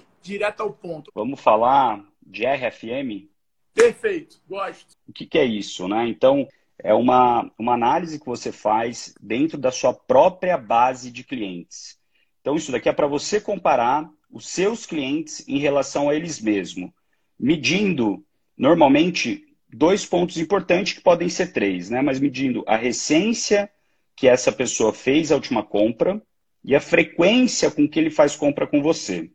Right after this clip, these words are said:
Speaker 2: tá? Então, quando você pensa em recência, essa recência pode ser baixa ou pode ser alta. Alta é uma recência que faz pouco tempo que essa pessoa comprou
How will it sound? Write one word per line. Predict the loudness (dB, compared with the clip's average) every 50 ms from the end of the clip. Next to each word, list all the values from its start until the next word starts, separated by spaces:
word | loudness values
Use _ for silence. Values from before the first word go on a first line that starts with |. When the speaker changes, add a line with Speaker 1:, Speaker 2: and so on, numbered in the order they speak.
| _ _ _
Speaker 2:
tá? | 4 4 4 4 2 -4 -12
Então, | -8 -8 -6 0 2 2 2
quando | 2 -2 -4
você | -2 -2 -2
pensa | 2 4 2 2 2 0
em | -2 -2
recência, | -2 -2 -4 0 2 4 6 6 6 4 2 -2 -4 -4 -4 -4 -6 _ _ _ _ -20 _ _ -8
essa | -6 0 2 2
recência | 2 2 -2 -2 -4 0 0 0 4
pode | 4 2 2 2
ser | -4 -4
baixa | 0 4 6 6 6 6 4 0 -4 -4 -4 -4 -6 -8 _ _ _ _ _ _
ou | -10 -8
pode | -4 -2 -2 -2 -2 -2
ser | 0 2
alta. | 2 4 2 0 -2 -6 _ -12 -14 -14 -14 _ _ _ _ _ _ _
Alta | -2 0 2 2 2 0 -2 _ -6 -6 -6 -6 _ _ _ _
é | -12 -10
uma | -8 -8
recência | -8 -10 -10 -10 -10 -10 -10 -8 -8 -10 -12 -10 -10 -8 -8 -8 -8 _ _ _ _ _
que | _ -8
faz | -8 -8 -8 -8
pouco | -6 -6 -6 -6 -6 -10
tempo | -10 -10 -10 -10 -10
que | -10
essa | -10 -10 -12
pessoa | -14 -12 -10 -10 -10 -6
comprou | -6 -8 -8 -6 -4 -2 -2 0 -2 -4 -6